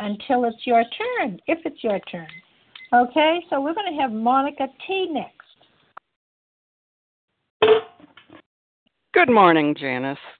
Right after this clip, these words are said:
Speaker 2: Good morning, everyone. My name is Monica T, and I'm a recovered compulsive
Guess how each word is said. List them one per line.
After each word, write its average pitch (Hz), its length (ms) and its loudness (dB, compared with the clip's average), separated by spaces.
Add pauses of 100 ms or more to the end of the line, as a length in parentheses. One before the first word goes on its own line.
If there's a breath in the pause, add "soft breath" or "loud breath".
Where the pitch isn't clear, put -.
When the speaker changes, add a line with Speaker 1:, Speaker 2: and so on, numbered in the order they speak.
Speaker 2:
Good 254 140 -10
morning, 139 320 -4
everyone. 143 560 -6
My 160 160 -8
name 131 260 -6
is 117 160 -10
Monica 123 420 -8 (140)
T, 143 400 -8
and 143 160 -6
I'm 139 140 -4
a 135 80 -8
recovered 135 540 -6
compulsive 131 560 -10